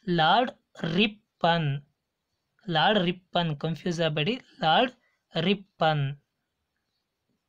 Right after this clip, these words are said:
ಬ್ರಿಟನ್ ಪಾರ್ಲಿಮೆಂಟಿಗೆ ಆಯ್ಕೆಯಾದಂತಹ ಭಾರತೀಯ ವ್ಯಕ್ತಿ ಯಾರು?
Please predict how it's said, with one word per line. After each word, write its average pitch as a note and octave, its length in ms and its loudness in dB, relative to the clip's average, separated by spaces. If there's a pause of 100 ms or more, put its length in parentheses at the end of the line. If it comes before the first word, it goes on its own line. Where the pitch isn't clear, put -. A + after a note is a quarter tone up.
(1600)
ಬ್ರಿಟನ್ D#4 440 2 (120)
ಪಾರ್ಲಿಮೆಂಟಿಗೆ F#3+ 1040 0 (280)
ಆಯ್ಕೆಯಾದಂತಹ F3+ 1300 0 (120)
ಭಾರತೀಯ G3+ 680 2
ವ್ಯಕ್ತಿ F3+ 420 -4
ಯಾರು? C#3+ 280 0